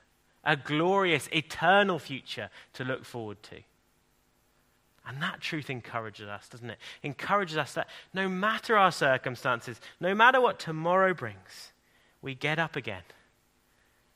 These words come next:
We look to our Lord and we cling to him and we remember he will never forget us. Remember how Jen, Jen Wilkin put it? Godly wisdom,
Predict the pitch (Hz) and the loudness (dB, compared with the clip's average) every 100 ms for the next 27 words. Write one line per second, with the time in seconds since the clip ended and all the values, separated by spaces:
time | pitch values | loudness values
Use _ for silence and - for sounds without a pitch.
0 | _ - 120 113 127 - - 156 143 127 | _ -14 -10 -4 -4 -4 -6 -4 -2 -2
1 | 104 95 101 104 101 - 131 131 139 139 | -6 -8 -12 -14 -14 -14 -10 -8 -8 -10
2 | 110 98 92 _ _ _ _ _ _ - | -10 -12 -16 _ _ _ _ _ _ -10
3 | 117 117 117 113 113 117 120 107 95 92 | -8 -8 -8 -8 -4 -4 -6 -8 -12 -14
4 | _ _ _ _ _ _ _ - 151 143 | _ _ _ _ _ _ _ -4 -4 -4
5 | 113 98 _ _ - 117 107 113 107 104 | -8 -16 _ _ -14 -12 -6 -4 -4 -8
6 | - 104 95 - - - - _ _ _ | -14 -14 -14 -14 -16 -20 -20 _ _ _
7 | _ _ _ _ _ _ _ _ _ _ | _ _ _ _ _ _ _ _ _ _
8 | _ _ _ _ _ _ _ 127 135 151 | _ _ _ _ _ _ _ -4 -2 0
9 | 147 147 139 147 143 - 156 147 147 151 | 2 2 4 2 2 0 -2 0 0 -2
10 | - 135 - 139 170 165 - _ _ _ | -2 -8 -6 -4 0 -2 -4 _ _ _
11 | _ _ _ _ _ _ - _ _ _ | _ _ _ _ _ _ -20 _ _ _
12 | - _ _ _ _ - 160 156 143 123 | -20 _ _ _ _ -2 -2 -2 -2 -2
13 | 110 - 92 | -4 -8 -12